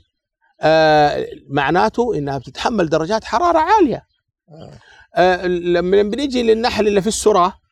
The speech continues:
Speaker 1: في جبال السرى، في أعاليها،
Speaker 2: ما يتحمل الحرارة.
Speaker 1: ما يتحمل الحرارة.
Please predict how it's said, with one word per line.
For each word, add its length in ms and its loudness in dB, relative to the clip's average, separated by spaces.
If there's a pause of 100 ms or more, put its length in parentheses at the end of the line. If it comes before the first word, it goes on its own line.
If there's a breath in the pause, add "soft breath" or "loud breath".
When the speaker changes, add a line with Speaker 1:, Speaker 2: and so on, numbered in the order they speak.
(120)
Speaker 1:
في 100 -2
جبال 280 2
السرى، 380 0
في 140 -2
أعاليها، 480 0
Speaker 2:
ما 60 0
يتحمل 360 -8
الحرارة. 420 -12
Speaker 1:
ما 240 0
يتحمل 400 -2
الحرارة. 440 -2